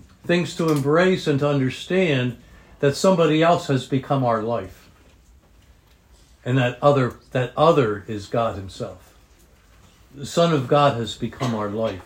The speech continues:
He gave his life for us. He bought us with his blood. He has the right to claim us. And he says, "Since it's true that Christ is our life, live in such a way.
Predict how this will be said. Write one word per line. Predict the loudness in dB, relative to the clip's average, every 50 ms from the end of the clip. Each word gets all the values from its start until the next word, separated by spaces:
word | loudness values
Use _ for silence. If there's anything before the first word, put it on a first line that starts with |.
| -10
He | -8 -6 -2
gave | 0 2 2 2
his | 2 0 -2 0
life | 0 0 0 0 -2
for | -4 -6 -6
us. | -6 -8 -10 -14 -20 -20 -20 -20 -8 -4
He | -4 -2 -2
bought | 0 2 4 6 6 6 4
us | 2 0 -2 -6
with | -8 -8 -6
his | -8 -8 -10 -10
blood. | -8 -4 -2 0 0 0 0 -2 -6 -12 -20 _ -20 -20 -20 -20 -20 -20 -20 -20 -14 -6
He | -4 -2 2
has | 2 2 2 2 0 -4
the | -6 -4
right | 0 2 2 2 2 0
to | -2 -6
claim | -8 -6 -8 -8 -8 -8 -8 -8
us. | -8 -8 -10 -12 -14 -18 -18 -20 -20 -20 -20 -20 -20 -8 -4
And | -2 0 0
he | 2 0 0
says, | -2 0 2 2 2 2 2 0 -4 -8 -12 -16 -20 -20 -20 -18
"Since | -12 -4 0 0 0 0 0 0 -2
it's | -2 -2 -4 -8 -12
true | -8 -2 0 2 2 2
that | 2 0 0 -2 -2
Christ | 0 2 2 2 0 -2 -2 -2
is | -2 0 0
our | 0 0 0
life, | 0 0 0 0 0 -2 -4 -8 -12 -18 -20 -20 -20 -20 -20 -20 -20 -20 -20 -20 -20 _ -20 _ -20 -20 -20 _ -10
live | -4 4 8 8 8 8
in | 6 2 0
such | 0 0 0 0 0 -4 -6
a | -4
way. | -4 -4 -6 -6 -8